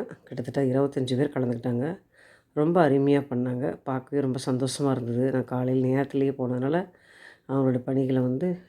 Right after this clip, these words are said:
நேருக்கு நேர் பார்க்க வேண்டிய ஒரு அனுபவம் கிடச்சிது. அழகா சிட்டா பறந்து வேலைகளை செஞ்சுட்டு இருந்தாங்க. பார்க்கறதுக்கே சந்தோஷமா இருந்தது. இவங்க ஒரு ரோல் மாடலா மற்ற மாணவர்களுக்கு இருக்க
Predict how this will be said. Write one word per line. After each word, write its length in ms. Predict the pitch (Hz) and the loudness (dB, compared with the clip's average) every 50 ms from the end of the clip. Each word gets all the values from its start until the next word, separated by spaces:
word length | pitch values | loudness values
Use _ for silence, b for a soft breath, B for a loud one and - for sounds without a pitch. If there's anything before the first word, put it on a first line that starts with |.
| _ - 135 | _ -2 0
நேருக்கு 300 | 135 135 131 123 - 135 | 2 2 0 0 0 0
நேர் 200 | 135 131 131 - 127 | 0 0 -2 -4 -6
பார்க்க 220 | 127 127 - 131 | -4 -4 -2 -2
வேண்டிய 200 | 123 120 127 127 123 | 0 0 0 0 0
ஒரு 80 | 123 123 120 | 0 0 0
அனுபவம் 360 | 127 127 123 135 135 127 - | 0 0 2 2 0 0 0
கிடச்சிது. 420 | 127 131 123 - - 120 127 170 220 254 262 b b b b b b b b b b b b b b b b b b - | -4 -6 -6 -8 -6 -2 -2 0 -2 -2 -6 b b b b b b b b b b b b b b b b b b -2
அழகா 340 | 151 156 156 170 170 185 175 180 | 2 4 4 4 4 2 0 0
சிட்டா 340 | - 147 - - - - 180 170 170 | -2 -4 -4 -4 -2 0 0 0 2
பறந்து 420 | 147 135 135 135 143 135 143 185 196 220 220 B B B B B B B B 143 | 2 2 2 2 2 2 2 2 0 0 -2 B B B B B B B B -2
வேலைகளை 380 | 131 131 127 127 123 123 120 117 | 0 0 2 2 0 0 -2 -4
செஞ்சுட்டு 300 | - 127 123 117 117 - | -4 -6 -6 -6 -6 -4
இருந்தாங்க. 340 | 123 123 120 120 120 120 139 170 180 - b b b b b b b b b b b b | -2 0 0 0 0 0 -2 -4 -4 -8 b b b b b b b b b b b b
பார்க்கறதுக்கே 460 | 135 135 127 - 127 117 - 127 131 123 - | -2 -2 0 -2 -2 -2 0 0 0 2 2
சந்தோஷமா 480 | 139 127 123 139 135 - - 151 143 135 | 0 2 2 0 0 0 0 2 2 2
இருந்தது. 260 | 127 117 123 117 139 170 160 - 165 | 2 2 0 0 0 0 2 0 0
இவங்க 220 | 160 170 175 165 160 | 2 2 4 4 4
ஒரு 100 | 151 135 135 | 4 4 4
ரோல் 200 | 139 143 147 143 139 | 4 4 4 2 2
மாடலா 340 | 139 135 123 131 135 151 170 170 175 - b b b b b b b b b 139 | 0 0 0 0 0 0 -2 -2 -4 -8 b b b b b b b b b -4
மற்ற 240 | 135 131 131 - 151 | -4 -2 0 0 2
மாணவர்களுக்கு 540 | 139 139 135 135 135 131 123 123 120 123 127 123 123 | 2 2 2 2 2 2 0 0 -2 -4 -4 -2 -2
இருக்க 200 | 127 131 127 - | -2 -2 -2 -2